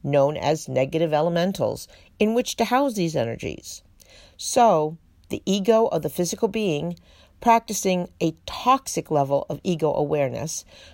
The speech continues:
created the darkness and the dark beings.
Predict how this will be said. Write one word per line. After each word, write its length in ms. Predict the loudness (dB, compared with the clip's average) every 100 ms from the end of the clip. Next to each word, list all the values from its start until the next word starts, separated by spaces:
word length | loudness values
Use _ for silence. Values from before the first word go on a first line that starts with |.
| -4
created 480 | 0 2 2 0
the 80 | -2
darkness 760 | 2 2 0 0 -2 -2 -8 -16 -2
and 260 | 2 2 2
the 60 |
dark 320 | 0 0 0 -2
beings. 600 | -2 -2 -6 -12 -14